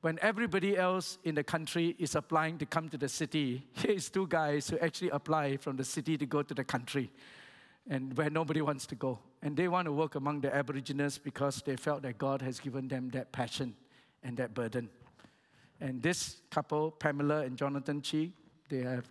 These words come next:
connected, equipped, mentored, and now released to make a difference in their world. I think they are authentic disciples, living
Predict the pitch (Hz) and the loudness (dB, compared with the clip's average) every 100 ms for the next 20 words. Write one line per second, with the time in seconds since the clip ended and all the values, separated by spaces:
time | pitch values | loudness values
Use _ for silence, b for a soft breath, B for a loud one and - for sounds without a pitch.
0 | - - 143 156 190 180 - - 143 - | -6 0 0 2 2 2 -2 -8 -6 0
1 | 165 - - 151 151 - 165 - - 131 | 0 0 0 0 0 0 0 -2 -10 -6
2 | 123 147 143 131 131 143 - - B B | 0 2 2 2 2 2 0 -8 B B
3 | B - 135 135 113 127 143 127 - - | B -6 -2 -2 -2 -4 -2 -4 -6 -14
4 | _ _ _ - 120 123 127 123 117 - | _ _ _ -8 -4 -2 -2 -2 -4 -6
5 | - _ - B B B 170 - 170 143 | -18 _ -20 B B B 2 2 0 2
6 | 139 131 - 135 131 143 143 - 127 123 | 2 0 0 -2 0 -2 -2 -2 -2 -2
7 | 123 - 143 147 165 156 175 | -6 -6 0 2 2 2 0